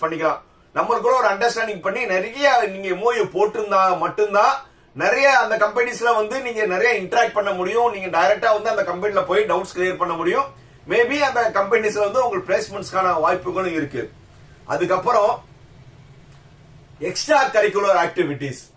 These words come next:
இப்ப எல்லாருமே வந்து வேலைக்கு சேர்ற சே-,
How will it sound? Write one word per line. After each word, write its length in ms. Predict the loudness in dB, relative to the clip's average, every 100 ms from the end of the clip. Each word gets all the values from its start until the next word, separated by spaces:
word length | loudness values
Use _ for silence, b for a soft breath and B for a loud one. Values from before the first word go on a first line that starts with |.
| b b b -16
இப்ப 180 | -4
எல்லாருமே 840 | -2 -2 -4 -2 2 4 4 4 4
வந்து 500 | 2 4 4 4 0 -16 _ -8
வேலைக்கு 720 | 0 6 6 6 2 -6 -8 -4
சேர்ற 380 | 2 4 4 2
சே-, 360 | -2 -4 -4